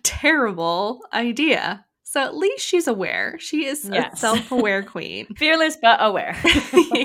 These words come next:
Speaker 1: Exactly. But she does say or think in her head that this is probably the only chance that she'll have to go in to get Tamlin. So even if it's a bad idea, she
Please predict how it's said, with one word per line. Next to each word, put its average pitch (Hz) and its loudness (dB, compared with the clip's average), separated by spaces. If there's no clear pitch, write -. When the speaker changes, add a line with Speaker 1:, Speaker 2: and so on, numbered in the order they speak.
Speaker 1:
Exactly. 247 0
But 285 4
she 233 -4
does 262 0
say 78 -4
or 196 -2
think 196 -4
in 202 -6
her 196 -4
head 190 -6
that 196 -12
this 240 -6
is 233 -10
probably 190 -6
the 190 -8
only 214 -2
chance 175 -10
that - -8
she'll 185 -6
have 180 -2
to 226 -8
go 175 -4
in 202 -12
to 208 -12
get - -6
Tamlin. 170 -10
So 190 -6
even 302 -2
if 311 -4
it's - -8
a 285 -8
bad 240 2
idea, 196 0
she 220 -8